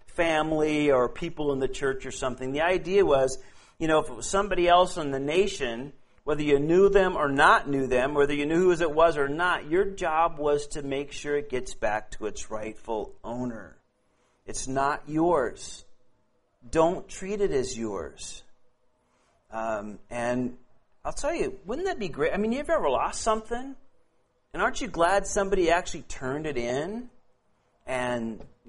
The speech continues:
you know, brought it back to you? I, I remember one time, a couple buildings ago, um, we, uh, you know, Annabelle left her cell phone in, uh, in the kids' ministry class by mistake.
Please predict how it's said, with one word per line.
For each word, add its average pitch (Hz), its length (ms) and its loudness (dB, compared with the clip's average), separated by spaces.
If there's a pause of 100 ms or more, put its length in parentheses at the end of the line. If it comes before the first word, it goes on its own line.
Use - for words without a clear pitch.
(140)
you 143 140 -6
know, 135 380 -2 (420)
brought 147 180 2
it 135 120 -6
back 139 360 0 (120)
to 180 100 -8
you? 202 240 -2
I, - 180 -4
I 220 80 -4
remember 277 220 -2
one 170 160 -2
time, 151 340 -2 (840)
a - 40 -20
couple 160 200 -6
buildings 143 440 -2
ago, 113 420 -4 (720)
um, 117 500 -6 (1300)
we, 131 320 -2
uh, 113 240 2 (100)
you 135 140 -6
know, 156 80 -2
Annabelle 143 440 0
left 135 260 0
her 120 80 -8
cell 175 360 -4
phone 101 500 -6
in, 113 380 -10
uh, 101 280 -10 (220)
in 127 60 -14
the 117 80 -12
kids' - 300 -12
ministry 107 440 -10
class 92 380 -6
by 113 200 -6
mistake. 107 580 -10